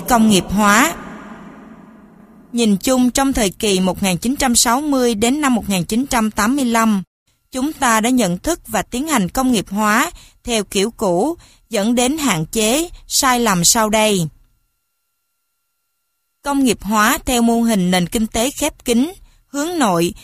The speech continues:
và thiên về phát triển công nghiệp nặng.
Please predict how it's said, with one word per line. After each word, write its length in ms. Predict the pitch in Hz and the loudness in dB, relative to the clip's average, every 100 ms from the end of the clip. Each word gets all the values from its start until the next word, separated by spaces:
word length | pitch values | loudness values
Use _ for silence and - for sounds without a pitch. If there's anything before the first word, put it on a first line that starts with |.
| - - | -18 -4
và 180 | 202 | -2
thiên 300 | 185 277 269 | -2 0 0
về 240 | 233 202 170 | 2 0 0
phát 300 | - 302 - | 0 -4 -4
triển 240 | 196 190 | -4 -2
công 220 | 240 233 | 0 0
nghiệp 160 | 226 - | 0 0
nặng. 400 | 196 175 165 | -2 0 -2